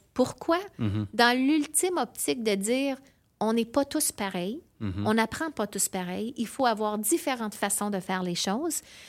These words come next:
Speaker 1: Puis c'est pas parce que je décide d'aller dans une veine que c'est pas bien, euh, puis que, de, que je dois prioriser une autre. Au contraire, si mon objectif est une chose,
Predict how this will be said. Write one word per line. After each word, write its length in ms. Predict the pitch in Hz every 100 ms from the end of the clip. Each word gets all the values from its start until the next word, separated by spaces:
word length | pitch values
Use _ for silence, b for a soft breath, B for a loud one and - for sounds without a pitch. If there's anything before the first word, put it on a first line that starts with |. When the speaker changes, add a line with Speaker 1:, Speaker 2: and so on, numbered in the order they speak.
| B
Speaker 1:
Puis 80 | -
c'est 100 | 240
pas 180 | 240 370
parce 240 | 370 247 -
que 120 | 226
je 80 | 208
décide 340 | 214 - 240
d'aller 260 | 208 214 233
dans 160 | 214
une 240 | 214 240 220
veine 300 | 214 233 359 381 b b b b _ _ -
que 80 |
c'est 160 | 214 226
pas 200 | - 233
bien, 260 | 202 214 254 - _ _ _ _ -
euh, 160 | 190 185
puis 120 | -
que, 80 | 208
de, 280 | 196 190 185
que 140 | 185 208
je 40 |
dois 140 | 208
prioriser 460 | 208 214 208 196 214
une 120 | 208
autre. 160 | 226 -
Au 80 | 226
contraire, 540 | - 190 - 208 165 - _ _ _ _ _ _ b b
si 160 | - 208
mon 140 | 208
objectif 480 | 202 202 196 269 262
est 140 | -
une 100 | 220
chose, 460 | 196 214 262 349